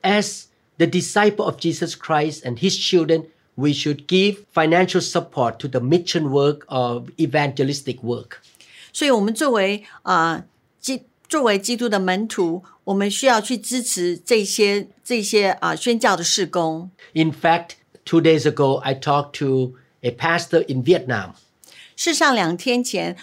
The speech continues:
Speaker 2: 我就跟一个越南的牧师讲话。
Speaker 1: He wanted to start a church in Saigon, brand new church, and work with New Hope International Church.
Speaker 2: 他有说，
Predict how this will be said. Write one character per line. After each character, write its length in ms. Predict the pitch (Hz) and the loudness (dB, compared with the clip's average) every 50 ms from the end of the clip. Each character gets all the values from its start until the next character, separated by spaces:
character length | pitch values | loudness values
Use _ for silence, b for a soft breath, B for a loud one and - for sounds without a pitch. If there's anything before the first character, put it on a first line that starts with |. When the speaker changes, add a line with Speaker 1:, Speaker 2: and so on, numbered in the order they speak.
| B B B B | B B B B
Speaker 2:
我 140 | - 202 196 | -2 -2 0
就 160 | 190 277 269 | 0 0 0
跟 200 | 254 254 247 247 | 2 2 2 2
一 40 | 226 | 2
个 140 | 208 202 | 2 0
越 200 | 196 196 269 294 | 0 0 0 0
南 200 | 269 214 170 165 | 2 2 0 0
的 80 | 170 175 | -2 -2
牧 160 | 190 208 208 | -2 -2 -2
师 180 | 196 - 208 196 | -2 -2 -4 -4
讲 240 | 190 190 143 123 131 | -4 -4 -4 -4 -4
话。 380 | - - 170 131 90 - - - | -2 0 0 0 0 -4 -4 0
Speaker 1:
He 220 | 160 160 156 151 | 2 2 4 4
wanted 400 | 143 160 165 175 170 165 156 147 | 4 4 4 4 2 0 -4 -4
to 120 | - - 147 | -2 -4 -4
start 400 | 143 - - - 160 165 165 156 | -4 -2 0 2 2 2 2 0
a 40 | 131 | -4
church 420 | 139 - - 156 156 160 156 - _ _ _ | -4 0 2 2 2 2 0 -6 _ _ _
in 260 | - 147 147 143 131 | -4 -2 -2 -2 -4
Saigon, 600 | 131 - - - 151 151 147 139 131 127 117 110 135 b b b b b | -6 -6 -2 0 0 2 2 2 2 0 0 -2 -6 b b b b b
brand 240 | - 151 156 156 160 | 2 2 4 4 4
new 160 | 151 151 147 | 4 4 2
church, 440 | 143 147 - 160 143 127 - - - - _ - | 2 0 0 2 2 0 0 -6 -14 -16 _ -8
and 220 | 120 120 117 107 107 _ | -6 -6 -6 -8 -10 _
work 360 | 120 123 151 180 190 190 - - | 2 4 6 6 4 2 0 -2
with 160 | 139 151 147 - | -2 -2 -2 -4
New 180 | - 139 147 143 | -2 0 0 0
Hope 240 | 123 143 151 170 - | 2 0 -2 -2 -2
International 560 | 139 123 143 127 131 131 127 - 131 123 113 | -4 -4 -2 -2 -2 -2 -4 -4 -6 -6 -6
Church. 440 | 107 - - 113 - - _ - - _ _ _ _ B B B B B B B | -8 -8 -12 -14 -14 -16 _ -20 -20 _ _ _ _ B B B B B B B
Speaker 2:
他 140 | - 302 311 | -2 0 2
有 120 | 294 233 196 | 2 0 0
说， 340 | - - 254 254 254 254 | 0 0 0 0 0 -2